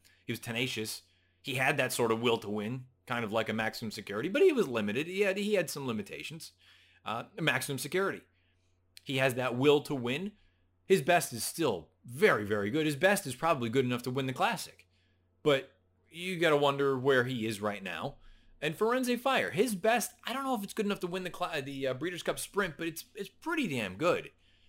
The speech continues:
He's a really talented racehorse. I think Kelly Breen's done a good job since this one's been shifted over to him.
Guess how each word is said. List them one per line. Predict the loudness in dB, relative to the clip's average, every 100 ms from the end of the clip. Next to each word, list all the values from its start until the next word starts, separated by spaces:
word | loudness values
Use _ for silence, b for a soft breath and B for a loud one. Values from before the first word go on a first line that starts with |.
| b
He's | -10 -6
a |
really | -2 0 0
talented | 2 0 0 0
racehorse. | 0 0 0 -2 -2
I |
think | -4
Kelly | -2 0 0
Breen's | -2 -4 -4
done | -4
a |
good | -2 -2
job | 0 0 0 -2
since | -4 -6 -8 -10
this | -8 -6
one's | -4 -4 -4
been | -6
shifted | -6 -6 -2
over | 0 0 -2
to | -6
him. | -6 -6